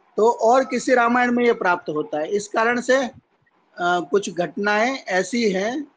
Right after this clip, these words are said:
जो अन्य रामायणों के वजह से हम उसको मूल रामायण की मान लेते हैं, और इसी कारण से कुछ ये जो प्रश्न या शंकाएं उत्पन्न होती हैं,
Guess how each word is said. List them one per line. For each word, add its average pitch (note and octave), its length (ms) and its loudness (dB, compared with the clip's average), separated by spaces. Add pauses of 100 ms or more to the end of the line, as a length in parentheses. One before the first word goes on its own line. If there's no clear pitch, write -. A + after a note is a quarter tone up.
(440)
जो F#3 100 0
अन्य G#3+ 320 2
रामायणों A#3 540 2
के B3 140 0
वजह G#3 320 0
से A3+ 120 -2
हम A3+ 160 -2
उसको A3+ 400 2
मूल A3+ 200 -2
रामायण A3+ 420 0
की A3+ 160 -4
मान F3+ 220 0
लेते D3 320 -4
हैं, A#2+ 140 -16 (840)
और G3 400 2 (260)
इसी G#3+ 300 -4
कारण G3+ 400 2
से A3 280 -4 (840)
कुछ G3 220 0
ये G3+ 380 2 (200)
जो F3+ 200 -2
प्रश्न F3+ 380 -2
या G3 200 0
शंकाएं F#3 480 -2
उत्पन्न E3+ 400 -4
होती C#3+ 300 -6
हैं, A#3 260 -8